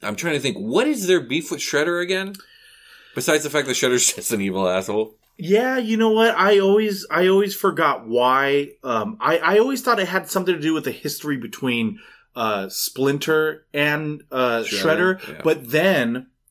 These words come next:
Speaker 2: actually, what I think, and, and I could be totally off, but I'm, 'cause I'm pulling this from way back in nineteen ninety, okay?
Speaker 1: <laughs> Right,
Speaker 2: I'm
Speaker 1: right.
Speaker 2: pulling this out of my, back of my brain here.
Speaker 1: Uh-huh.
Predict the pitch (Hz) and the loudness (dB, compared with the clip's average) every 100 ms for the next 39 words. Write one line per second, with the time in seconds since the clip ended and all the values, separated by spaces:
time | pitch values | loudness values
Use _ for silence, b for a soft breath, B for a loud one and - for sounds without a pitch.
0 | _ - 147 - 185 160 147 139 127 - | _ -2 -2 0 0 2 2 0 -2 -2
1 | 156 165 - 120 120 117 117 123 143 135 | -2 -2 -6 -8 -6 -2 -2 0 -2 -2
2 | 151 - 160 151 131 127 120 - 113 107 | -6 -4 -2 -2 0 0 -2 -4 -8 -8
3 | _ - 123 113 123 127 143 - 165 143 | _ -4 -2 -2 -2 -2 -2 0 2 2
4 | 120 110 - 107 95 B B 107 143 175 | 2 0 0 -4 -4 B B 0 2 4
5 | 180 175 139 117 139 165 170 151 143 139 | 2 2 0 0 -2 -2 -4 0 2 2
6 | 123 107 110 190 135 113 104 104 85 131 | 0 -2 0 0 -2 -4 -2 -2 -2 -2
7 | - - 151 151 143 151 139 131 127 117 | 0 2 2 2 2 0 0 0 0 0
8 | 127 127 135 120 113 107 117 113 110 95 | 0 0 0 0 0 0 -2 0 -4 -6
9 | 90 85 | -8 -12